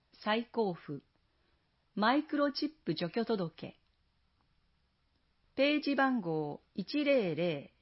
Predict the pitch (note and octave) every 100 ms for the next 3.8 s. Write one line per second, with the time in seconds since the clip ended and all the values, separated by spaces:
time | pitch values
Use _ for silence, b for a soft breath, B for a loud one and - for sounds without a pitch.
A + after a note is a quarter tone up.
0 | - G#3 C#4 C#4+ B3 C#4 A3+ D3+ D#3 F#3
1 | F3+ E3 D#3+ - _ _ _ _ _ _
2 | _ _ _ _ _ _ _ _ _ -
3 | C4+ D4 C#4 C4 B3 A#3 G#3+ G#3